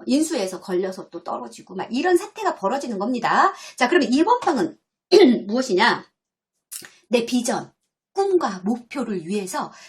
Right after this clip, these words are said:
내가 발전을 할 수 있는 방이 바로 이 번 방을 중점적으로 하셔야 되는 거예요.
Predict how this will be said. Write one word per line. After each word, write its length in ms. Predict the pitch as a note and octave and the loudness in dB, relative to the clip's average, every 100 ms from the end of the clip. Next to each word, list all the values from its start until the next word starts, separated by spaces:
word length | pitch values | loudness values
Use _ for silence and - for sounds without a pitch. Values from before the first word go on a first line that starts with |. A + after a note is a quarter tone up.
| - | -2
내가 340 | A3+ C4 D#4+ | 0 2 0
발전을 760 | - G3 B3 - - F#4+ F#4+ F#4 | 0 -4 -4 -6 2 4 6 4
할 120 | F4+ G4 | 2 -2
수 300 | - D#4+ E4+ | -4 -2 -2
있는 560 | - C4+ D4+ D#4 D4+ | 0 0 2 2 0
방이 300 | - F#3+ G#3+ | -4 -6 -6
바로 340 | A3 - C#4+ - - - | -6 -4 -4 -6 -12 0
이 180 | B3 C#4+ | 2 4
번 240 | E4+ D4+ | 2 0
방을 460 | G3+ F3 D4+ G4 - _ _ _ _ | -2 0 2 0 -4 _ _ _ _
중점적으로 760 | - A#3+ A#3 C4+ B3 A3 E3+ A3+ | -6 -6 -4 -6 -6 -6 -6 -8
하셔야 320 | A#3+ G4 G4+ | -8 -6 -6
되는 240 | F#3+ D#3 | -6 -10
거예요. 360 | D3+ C#3 C#3+ D#3 | -14 -18 -18 -20